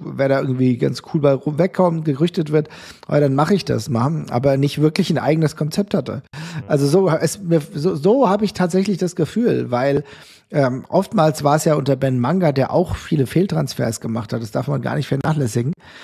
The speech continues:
Speaker 1: ähm, da war es aber immer so, die, du kanntest die meisten Spieler gar nicht, ne? Also weil die halt wirklich, äh, ja, woanders unterwegs waren, ne? Da musstest du ganz genau gucken und vielleicht kanntest du den einen so ein bisschen, aber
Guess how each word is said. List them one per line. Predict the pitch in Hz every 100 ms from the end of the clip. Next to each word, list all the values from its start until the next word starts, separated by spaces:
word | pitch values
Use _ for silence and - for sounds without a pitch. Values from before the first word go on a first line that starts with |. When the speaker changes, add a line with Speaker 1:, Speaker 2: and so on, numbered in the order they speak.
| - _
Speaker 1:
ähm, | 135 135 131 131 151
da | 127
war | 143
es | 151
aber | 143
immer | 156 165
so, | 147 143
die, | 139
du | - 147 135
kanntest | - 156 156 -
die |
meisten | 113 113 117 156
Spieler | - 135 123
gar | 117 107
nicht, | 110 113 -
ne? | 139
Also | 175 131 139 120
weil | 131 123
die | 127
halt | 120
wirklich, | 139 165 135 127
äh, | 127 - -
ja, | 165 143 131
woanders | 123 - 151 151 123
unterwegs | 143 131 139 160 -
waren, | 113 -
ne? | 131 170
Da | 143
musstest | 135 - 127
du | 131
ganz | 131 131
genau | 156 135 135
gucken | - 165 147 - - - 120
und | - 156
vielleicht | - 135 131
kanntest | - 160 151
du |
den | 131 123
einen | 135
so | 143
ein | 120
bisschen, | 110 123 160
aber | 135 131 131